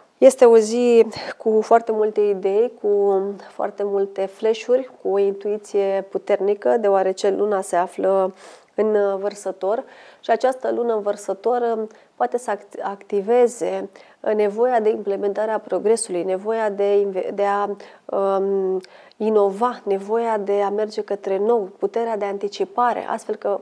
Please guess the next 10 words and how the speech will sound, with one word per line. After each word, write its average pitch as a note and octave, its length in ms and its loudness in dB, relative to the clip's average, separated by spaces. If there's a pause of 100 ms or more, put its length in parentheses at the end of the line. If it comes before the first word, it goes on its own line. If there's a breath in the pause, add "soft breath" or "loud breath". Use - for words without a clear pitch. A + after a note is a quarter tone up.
astăzi G#3+ 360 -4
intuiția G3 340 -4
și G3 100 -12
puterea G3+ 320 -4
de F#3+ 60 -2
anticipare G3+ 600 -6 (360 loud breath)
poate G3+ 180 -2
să - 60 -16
fie F#3 120 -2
foarte - 480 -6